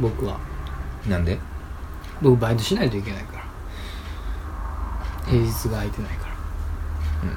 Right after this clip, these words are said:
Speaker 2: うん。
Speaker 1: うん。だからもう一生行けないですね。
Speaker 2: うん。
Speaker 1: うん。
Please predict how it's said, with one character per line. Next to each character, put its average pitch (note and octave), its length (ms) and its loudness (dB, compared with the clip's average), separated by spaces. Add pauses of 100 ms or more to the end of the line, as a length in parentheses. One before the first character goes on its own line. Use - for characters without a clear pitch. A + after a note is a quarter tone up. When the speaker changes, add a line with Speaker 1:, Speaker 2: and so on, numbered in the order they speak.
(420)
Speaker 2:
う C3 40 2
ん。 A#2 40 4
Speaker 1:
う - 20 2 (120)
ん。 - 20 0 (240)
だ F3+ 60 4
か D3+ 60 4
ら A#2+ 60 4
も A2 60 2
う A#2+ 60 4
一 B2+ 40 4
生 B3 200 6
行 - 80 2
け F4+ 60 8
な D#4+ 80 4
い - 20 2
で - 80 4
す - 40 2
ね。 - 60 0 (1800)
Speaker 2:
う - 20 4
ん。 A#2 40 4
Speaker 1:
う - 20 2
ん。 G#2+ 40 2